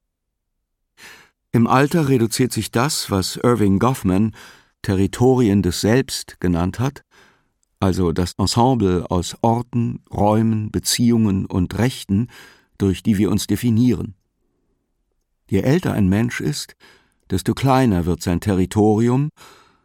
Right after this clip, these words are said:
bis es auf ein Minimum zusammengeschrumpft ist. Was bleibt vom Ich? Was wird aus dem Ich,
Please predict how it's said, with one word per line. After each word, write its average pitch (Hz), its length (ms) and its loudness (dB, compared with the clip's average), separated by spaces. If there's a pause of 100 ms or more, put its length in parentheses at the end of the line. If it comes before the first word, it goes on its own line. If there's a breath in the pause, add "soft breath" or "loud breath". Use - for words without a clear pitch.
(160 soft breath)
bis 107 180 0
es 113 280 -4
auf 101 180 -2
ein 104 180 2
Minimum 113 520 4
zusammengeschrumpft 104 840 -2
ist. - 260 -10 (1500)
Was - 200 -4
bleibt 139 520 -2
vom 90 340 -2
Ich? - 400 -4 (760)
Was - 200 -4
wird 160 320 2
aus 90 160 -4
dem 87 300 0
Ich, - 420 -4